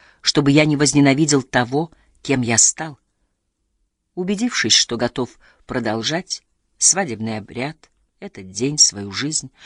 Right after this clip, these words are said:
он поднялся с колен и был вновь встречен радостными возгласами мужчин Штетла. «Ура! Жених! Йодл-дойдл!» За синагогу.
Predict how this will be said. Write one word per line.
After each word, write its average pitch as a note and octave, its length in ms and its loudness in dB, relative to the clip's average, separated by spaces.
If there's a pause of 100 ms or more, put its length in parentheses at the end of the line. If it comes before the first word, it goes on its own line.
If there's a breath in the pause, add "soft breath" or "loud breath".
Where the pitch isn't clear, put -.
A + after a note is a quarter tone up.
(180 loud breath)
он E3 140 0
поднялся G3+ 480 2
с - 80 4
колен G3 380 0 (100)
и F#3+ 100 -2
был F3 300 2
вновь C3+ 440 0
встречен F#3 600 -4 (240 loud breath)
радостными F#3+ 680 0
возгласами D#3 600 -6
мужчин A#2 500 0
Штетла. G2+ 640 -2 (240)
«Ура! D#3+ 460 -4 (240)
Жених! G3 640 0 (360 soft breath)
Йодл-дойдл!» F#3 1080 2 (840)
За A#2 160 -2
синагогу. G#2+ 720 -4